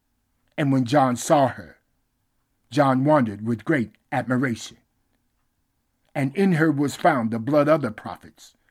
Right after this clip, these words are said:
and of the saints and of all that were slain upon the earth." And now, a question continued. Her who? This segment is titled, "The Lord Scattered the House of Israel Among the Heathen,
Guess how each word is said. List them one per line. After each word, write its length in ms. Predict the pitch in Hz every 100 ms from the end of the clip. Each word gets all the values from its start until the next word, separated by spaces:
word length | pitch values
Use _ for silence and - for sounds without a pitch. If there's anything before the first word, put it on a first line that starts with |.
| _ -
and 140 | 139
of 100 | 131
the 100 | 135
saints 600 | 131 170 135 - - - _ _ _ _ _ _ _ _
and 140 | 147 131
of 160 | 123
all 180 | 151 143
that 180 | 143 131
were 120 | 135
slain 420 | - 165 139 113
upon 360 | - 110 151 127
the 180 | 120 -
earth." 320 | 123 80 _ _ _ -
And 160 | 131 127
now, 260 | 120 - _ _ _ _ _ _ _ _ -
a 100 | 143
question 580 | 107 - 151 - 113 110
continued. 800 | - 117 - 131 107 80 _ _ _ _ _ _ _ _ _ _ -
Her 220 | 151 120 101
who? 240 | 135 85 _ _ _ _ _ _ _ _ _ _ _ _ -
This 240 | 139 135
segment 420 | - 117 117 120
is 140 | 120 -
titled, 460 | 123 87 71 _ _ _ _ _ _ _ _ _ _ _ _ _
"The 80 | 139
Lord 300 | 147 185 170
Scattered 400 | - 170 123 120
the 180 | 123 -
House 260 | 170 170 -
of 200 | 175 151
Israel 360 | 165 110 98 -
Among 320 | 139 139 131
the 120 | 123
Heathen, 480 | 120 147 113 92